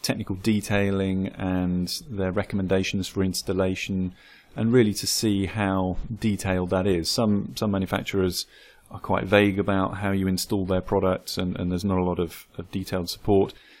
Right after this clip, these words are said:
Some others are actually very good, uh, at, at helping you install the board. They give you a lot of information about how and how to install the product, where to install it, where not to install it,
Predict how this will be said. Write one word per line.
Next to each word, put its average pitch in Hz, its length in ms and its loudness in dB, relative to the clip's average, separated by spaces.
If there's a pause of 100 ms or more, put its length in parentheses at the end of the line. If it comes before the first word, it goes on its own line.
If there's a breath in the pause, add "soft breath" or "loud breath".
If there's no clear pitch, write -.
(100)
Some 110 240 2
others 92 440 4
are 95 240 0
actually 98 360 -2
very 90 520 0
good, 98 400 4 (140)
uh, 90 560 -4 (320)
at, - 440 -8
at - 180 -8
helping 101 400 0
you 98 100 2
install 98 400 0
the 98 60 -2
board. 92 420 4
They 87 180 -2
give 92 240 -6
you 90 140 0
a - 20 0
lot 95 180 6
of 90 100 0
information 92 520 -2
about 87 640 -4
how 95 460 -2
and 87 280 -2
how 98 220 -8
to 95 140 -6
install 90 280 -2
the 90 80 0
product, 90 340 0 (320 loud breath)
where 95 260 2
to 95 140 -2
install 90 420 0
it, 90 120 0
where 90 180 0
not 92 280 0
to 98 100 -8
install 87 480 -2
it, 90 160 -2